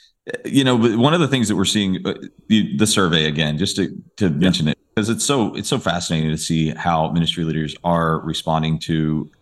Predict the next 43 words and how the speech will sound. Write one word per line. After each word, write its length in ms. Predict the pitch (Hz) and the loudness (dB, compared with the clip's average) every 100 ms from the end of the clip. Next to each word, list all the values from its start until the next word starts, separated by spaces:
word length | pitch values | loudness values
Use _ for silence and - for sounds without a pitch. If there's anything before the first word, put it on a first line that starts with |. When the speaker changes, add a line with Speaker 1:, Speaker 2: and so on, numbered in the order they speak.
| - | -6
Speaker 1:
A 120 | 90 | -2
I 160 | 78 78 | -2 -2
right 260 | 73 78 | -2 -2
now. 320 | - 73 73 76 | -4 -6 -4 -2
What 120 | 85 | 0
do 60 | |
they 160 | 80 76 | 0 -2
think 240 | - 78 | -6 -8
about 240 | 73 76 78 | -4 -2 -2
it? 140 | 76 | -2
And 280 | 78 76 76 | -2 -2 -2
we'll 120 | 90 | -2
see 200 | 87 92 | -2 -2
how 140 | 78 80 | 0 -2
that 160 | 78 - _ | -2 -6 _
shifts 380 | - - 80 - | -6 -2 -2 0
over 160 | 85 78 | 0 0
time. 280 | 85 80 78 - - - _ - | 0 0 0 -6 -20 -20 _ -2
But, 400 | 95 87 - - - | 2 2 -2 -10 -2
um, 360 | 87 82 82 | 2 2 2
what 160 | 107 107 | 2 2
we're 100 | 113 | 2
not 260 | 131 175 | 0 -2
seeing 380 | - 127 113 104 | -4 -2 -2 -2
is 140 | 95 92 | -2 0
a 60 | |
major 380 | 87 92 98 104 | 0 0 0 -2
shift 560 | - - 92 - - - | -4 -4 -4 -6 -12 -10
in 240 | 98 90 87 | 0 2 4
openness 680 | 90 90 98 101 101 - - - | 2 4 4 4 0 -4 -8 -4
and 440 | 90 87 85 - | 0 0 -2 -4
to 180 | - 92 | -2 0
embracing 640 | 87 82 82 87 90 87 - | 0 0 -2 -4 -2 -2 -2
A 160 | 85 | -2
I, 360 | 78 80 92 104 - _ _ - | -2 -2 -2 -4 -10 _ _ -8
uh, 220 | 85 80 | -4 -4
generationally. 880 | 82 92 101 85 80 87 107 107 127 | -2 -2 -2 -2 -4 -4 -4 -4 -4
There's 180 | 98 87 | -4 -2
not 180 | 92 92 | -2 -2
a 140 | 87 | -4
significant 400 | 87 85 90 87 | -6 -4 -2 -4
shift. 280 | - 87 87 | -4 -4 -6
Uh, 140 | - | -10